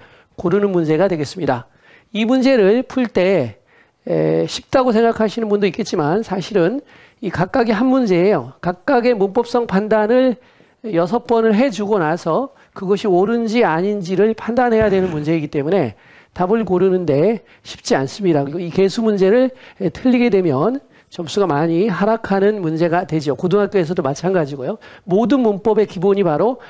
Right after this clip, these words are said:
하나의 문장을 두고 그 문장이 올바른가 틀린가를 판단할 수 있는 능력을 물어보는 문제가 대부분이기 때문이죠. 자, 첫 번째 문제부터 살펴보시면요. 아, 글을 모르기 때문에 나는 당황했다 이런 얘기죠.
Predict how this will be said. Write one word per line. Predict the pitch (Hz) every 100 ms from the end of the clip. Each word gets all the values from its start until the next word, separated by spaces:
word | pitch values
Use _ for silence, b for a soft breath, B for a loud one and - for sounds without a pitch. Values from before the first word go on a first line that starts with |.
| B
하나의 | - 214 247 247
문장을 | 190 185 208 202
두고 | 185 190 160 247 B B _
그 | -
문장이 | 202 185 175 185 202 269 285 B
올바른가 | - 180 196 226 226 202 185 147 143
틀린가를 | - 226 240 240 190 226
판단할 | - 247 240 240 233
수 | -
있는 | 196 196 175
능력을 | 165 208 202
물어보는 | 196 170 170 175 160
문제가 | 139 143 180
대부분이기 | - 165 202 196 160
때문이죠. | 151 214 214 160 147 123 B B B B B
자, | - 151 127 _ _
첫 | -
번째 | 240 262 262
문제부터 | 247 220 202 185
살펴보시면요. | 175 208 233 185 165 190 214 165 226 - _ b b b b b b _ _ _ -
아, | 165 160
글을 | - 247 277
모르기 | 208 220 233
때문에 | 240 240 214 170 240 294
나는 | 190 165 202 202
당황했다 | 160 151 208 233 208 - 170 170 170
이런 | 170 185
얘기죠. | 156 131 123 110